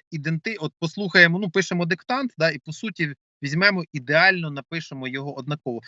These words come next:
Все одно у кожного буде свій почерк, свої акценти, виходячи із наших, е, фізіологічних там певних особливостей, да, і там сприйняттям інформації, як ми її сприймаємо, як ми її відтворюємо.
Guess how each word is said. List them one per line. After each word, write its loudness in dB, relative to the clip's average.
Все -6
одно 2
у 2
кожного 0
буде 0
свій -4
почерк, 2
свої -2
акценти, 2
виходячи -8
із -10
наших, 0
е, 4
фізіологічних -4
там -8
певних -2
особливостей, -2
да, 0
і -4
там -6
сприйняттям -4
інформації, -6
як -2
ми -14
її -12
сприймаємо, -8
як 0
ми -10
її -6
відтворюємо. -14